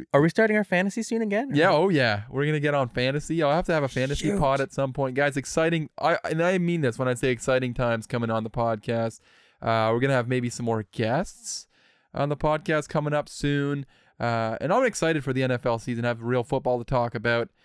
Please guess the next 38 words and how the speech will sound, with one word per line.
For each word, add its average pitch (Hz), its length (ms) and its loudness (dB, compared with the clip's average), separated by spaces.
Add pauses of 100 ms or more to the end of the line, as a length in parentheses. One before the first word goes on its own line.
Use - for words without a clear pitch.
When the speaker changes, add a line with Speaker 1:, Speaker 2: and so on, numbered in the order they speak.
(360)
Speaker 2:
Um, 110 420 0 (360)
like 123 140 0
I 143 40 0
said, 156 200 2
we 139 80 2
took 143 180 -2
a 127 60 2
week 131 240 -2
off 123 240 0
last 120 260 -2
week, 123 320 -2 (380)
and 135 100 0
it, 151 60 2
we 165 100 4 (140)
were 180 80 4
in, 156 180 -2 (240)
we 156 160 2
were 156 160 2
in 143 380 -2
the 127 120 -2
slow 131 360 0
period 135 400 0 (340)
of 120 460 0
the 123 160 -2
N 120 80 0
F 117 100 -2
L 120 80 0
offseason. 120 380 -2
Like 123 160 0
I 120 80 2
said, 120 260 -2 (100)
every 123 320 0
episode, 131 460 -2 (500)
that's 151 300 0
not 208 140 0
the - 80 0
case 117 340 -2
anymore, 110 460 -2